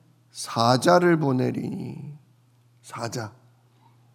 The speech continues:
그 사자는 그냥 심부름꾼, 그죠? 나의 천사.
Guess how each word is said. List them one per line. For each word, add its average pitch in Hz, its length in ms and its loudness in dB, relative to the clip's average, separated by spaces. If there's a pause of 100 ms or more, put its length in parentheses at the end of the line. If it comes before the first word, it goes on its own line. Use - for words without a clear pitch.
(680)
그 143 200 0
사자는 147 380 6
그냥 131 160 4
심부름꾼, 156 880 0 (460)
그죠? 123 380 -4 (640)
나의 127 500 6 (1500)
천사. 165 560 0